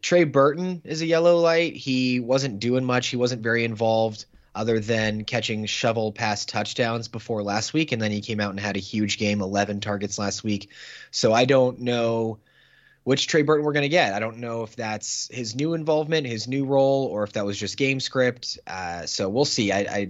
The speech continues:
I'm not a hundred percent confident throwing Trey Burton out there. Uh, Greg Olsen gets a yellow light in this matchup, and Jordan Reed gets a yellow light. He just ha-, he's averaged five targets a game the last three weeks, and he's in a tough matchup.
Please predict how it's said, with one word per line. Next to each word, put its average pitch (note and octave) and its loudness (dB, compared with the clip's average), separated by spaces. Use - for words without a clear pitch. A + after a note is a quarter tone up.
I'm G#2+ -4
not A2+ 2
a G2 -4
hundred B2+ -2
percent A2 -2
confident G2 -6
throwing F#2+ -4
Trey G2+ -4
Burton F#2+ -4
out F#2+ -6
there. F#2+ 0
Uh, G2+ 2
Greg C#3+ 6
Olsen C#3+ 4
gets C3 0
a C3+ -2
yellow C3 4
light B2 2
in A#2+ -4
this A#2+ -4
matchup, A#2 0
and G#2+ -2
Jordan A2 0
Reed C#3+ 4
gets C3+ 0
a C3+ 2
yellow B2+ 4
light. A#2 0
He - -6
just B2 -4
ha-, - -6
he's B2+ -8
averaged B2+ 0
five A#2+ 0
targets A#2 -4
a G2 -8
game C3+ 0
the C3 -2
last B2+ 0
three C3 0
weeks, B2+ -2
and G#2 -4
he's G2+ -6
in G#2+ -4
a G2+ -2
tough - -4
matchup. A#2+ -2